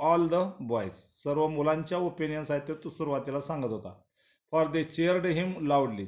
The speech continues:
त्या मुलांनी त्याला प्रतिसाद बी दिला मोठ्यानं चीअर करून. When the report were over, रिपोर्ट पूर्ण झाल्यानंतर, सादरीकरणानंतर, डेनहाम called two children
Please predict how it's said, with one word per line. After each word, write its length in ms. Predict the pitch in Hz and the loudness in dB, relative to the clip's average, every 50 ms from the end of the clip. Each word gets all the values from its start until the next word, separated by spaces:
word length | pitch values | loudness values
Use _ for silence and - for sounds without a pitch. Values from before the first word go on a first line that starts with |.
| - - | -8 -6
त्या 120 | 139 135 | -4 -4
मुलांनी 380 | 143 143 143 139 147 147 151 147 | -2 -2 0 0 0 -2 -2 -4
त्याला 220 | 143 156 147 151 | -4 -2 -2 -2
प्रतिसाद 500 | 147 151 147 135 - 143 143 - 165 165 | -2 -2 -2 -4 -4 -4 -4 -2 -2 -2
बी 100 | 165 170 170 | 0 0 0
दिला 180 | 160 156 151 | 0 0 0
मोठ्यानं 440 | 147 147 147 139 143 143 131 127 123 | 0 0 -2 -2 -2 -2 -4 -4 -4
चीअर 280 | 120 - 131 127 123 113 | -6 -4 -2 -2 -2 -2
करून. 340 | - - 117 101 98 90 87 - _ _ _ _ _ _ _ _ _ _ _ _ _ _ _ _ _ _ _ _ _ _ _ _ _ _ _ _ _ _ _ _ 117 | -2 -4 -4 -4 -4 -8 -10 -12 _ _ _ _ _ _ _ _ _ _ _ _ _ _ _ _ _ _ _ _ _ _ _ _ _ _ _ _ _ _ _ _ -4
When 200 | 127 170 170 165 | 0 0 0 0
the 200 | 175 170 156 165 | 0 0 0 2
report 340 | 160 170 170 170 190 202 202 | 2 2 0 0 0 0 2
were 320 | 196 196 190 190 185 190 190 | 2 2 4 4 2 2 2
over, 280 | 185 185 175 151 147 139 139 - - - - _ _ _ _ - 127 | 2 2 4 4 4 2 2 0 -8 -16 -20 _ _ _ _ -10 -10
रिपोर्ट 280 | 143 135 151 151 156 | -8 -6 -4 -4 -4
पूर्ण 360 | 151 - - 160 160 160 165 160 | -4 -4 -4 -2 -2 0 0 0
झाल्यानंतर, 540 | 160 160 151 151 151 143 147 143 123 143 | 2 2 2 2 0 -2 -4 -4 -4 -4
सादरीकरणानंतर, 960 | 135 127 151 147 127 131 135 131 - 139 139 139 139 139 135 120 - 104 104 - - _ - | -4 -2 -4 -4 -2 -4 -4 -4 -4 -4 -2 -2 -2 -2 -4 -4 -6 -10 -12 -12 -16 _ -12
डेनहाम 460 | 123 139 170 175 175 175 185 202 208 196 - | -4 -2 0 0 2 2 2 2 0 -2 0
called 280 | 170 175 175 170 165 175 - - - | 2 4 4 4 2 0 -2 -2 -4
two 100 | 208 202 | -4 -2
children 420 | 202 - 202 190 165 165 165 170 | 2 2 2 4 4 2 0 0